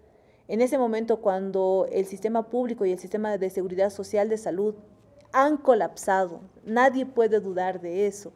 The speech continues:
han colapsado, es importante que las clínicas privadas se incorporen de forma universal y, y de acceso irrestricto hacia toda la población, no solamente hacia aquellas personas que cuentan con recursos económicos.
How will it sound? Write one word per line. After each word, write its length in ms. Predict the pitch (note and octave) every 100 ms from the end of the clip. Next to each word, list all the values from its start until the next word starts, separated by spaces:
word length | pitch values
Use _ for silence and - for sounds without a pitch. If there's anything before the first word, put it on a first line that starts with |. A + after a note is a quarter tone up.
| _
han 180 | - A#3
colapsado, 760 | A3+ G#3 D#3 - G#3+ G3+ G#3 G#3 - - - - -
es 180 | C4
importante 800 | C#4+ D4+ B3+ A3 A3 A3+ A3 A#3
que 120 | A#3
las 180 | F#3+ F#3
clínicas 400 | G#3+ A3+ A3 G3
privadas 640 | - F#3+ G3 F#3+ F#3+ G#3 - -
se 140 | -
incorporen 840 | G#3+ G3+ G#3+ G#3 G#3 C4+ C#4 D#4 F4+ - - _ _ _ _ _ -
de 160 | G#3+ A3
forma 560 | A#3+ B3+ C4+ C4 B3+
universal 800 | C4 A#3+ A#3 G#3+ G3+ - D4 F#4 G#4 -
y, 140 | G#3 - - -
y 520 | A#3+ A3 G#3 G3+ G3+
de 100 | G#3
acceso 480 | G#3 - C4 C4 C#4
irrestricto 720 | B3 G3+ - B3 B3 - -
hacia 260 | G#3+ G#3+ G3+
toda 260 | - C#4 C#4+
la 140 | A#3
población, 500 | G#3 F#3 F3+ F#3+ G#3
no 100 | C4
solamente 800 | D4+ F4+ D#4+ C4 A#3+ A3+ - A3 A3 - _ -
hacia 200 | G3+ G#3
aquellas 340 | A3 A#3 A#3
personas 480 | G#3 G3+ C4 C#4+ C4+
que 120 | G3+
cuentan 420 | - A3+ A#3+ G#3+
con 180 | - F#3
recursos 480 | F3+ F#3 G3 G3 F#3+
económicos. 800 | F3+ F3 E3+ F3+ F3 - -